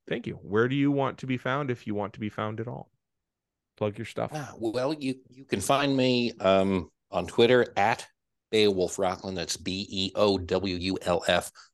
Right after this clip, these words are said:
Speaker 2: R O C H L E N. Or, uh, if you, uh, want to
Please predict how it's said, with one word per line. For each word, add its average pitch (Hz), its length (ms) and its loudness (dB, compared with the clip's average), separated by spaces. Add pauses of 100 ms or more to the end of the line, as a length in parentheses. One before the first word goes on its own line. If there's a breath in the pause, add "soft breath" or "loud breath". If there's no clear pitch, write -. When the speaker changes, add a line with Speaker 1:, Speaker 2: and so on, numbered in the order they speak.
(240)
Speaker 2:
R 98 300 4
O 80 120 4
C 98 300 0
H 82 320 -2 (140)
L 87 160 0 (160)
E 92 160 0
N. 90 260 2 (520 soft breath)
Or, 127 380 8 (140)
uh, 87 260 4
if - 220 -8
you, 87 340 -6
uh, 82 320 4
want 90 240 -2
to 87 320 -2